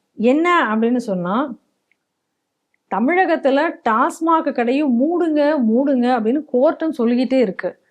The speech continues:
மூடின கடையா, குறைஞ்சபட்சம் மூடி போட்ட கடையை திரும்ப திறக்காதீங்க அப்படின்னு கோர்ட் வலியுறுத்தி கொண்டே இருக்கிறது. ஆனால் டாஸ்மாக் கடைகள்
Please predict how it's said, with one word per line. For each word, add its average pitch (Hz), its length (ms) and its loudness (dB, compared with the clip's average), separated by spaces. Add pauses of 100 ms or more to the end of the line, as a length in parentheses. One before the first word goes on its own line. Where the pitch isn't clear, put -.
(120)
மூடின 339 400 0
கடையா, 285 340 2
குறைஞ்சபட்சம் 277 640 -2
மூடி 359 380 2
போட்ட 262 280 0
கடையை 247 300 0
திரும்ப 330 240 0
திறக்காதீங்க 185 760 -2 (440)
அப்படின்னு 330 760 0
கோர்ட் 277 300 2
வலியுறுத்தி 262 480 2
கொண்டே 208 240 -2
இருக்கிறது. 196 440 -2
ஆனால் 202 580 -4 (400)
டாஸ்மாக் 339 480 0
கடைகள் 247 520 -2